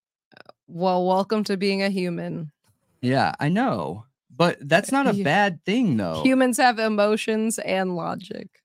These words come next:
Speaker 2: I, I think,
Speaker 1: simultaneously.
Speaker 2: I think you're thinking, I think you're thinking that, like, saying logic is a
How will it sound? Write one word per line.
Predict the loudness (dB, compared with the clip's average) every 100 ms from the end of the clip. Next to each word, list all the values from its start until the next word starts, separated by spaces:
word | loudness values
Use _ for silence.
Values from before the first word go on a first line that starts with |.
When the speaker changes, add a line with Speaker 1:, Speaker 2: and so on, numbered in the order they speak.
| 0
Speaker 2:
I, | 0 -2 2
I | 2
think, | 4
Speaker 1:
simultaneously. | 4 4 4 2 0 -2 -2 0 2
Speaker 2:
I | 2
think | 0 -2 0
you're | -2
thinking, | 0 -4 -2 0 0 0 -2
I | -2
think | 0 -4 -2
you're | -4
thinking | -2 -4 -2 0
that, | 0 0
like, | 0 0 -4
saying | -4 -2 -2 -2 -2
logic | 0 0 0 -2 -4 -4
is | -6 -4
a | -2 -2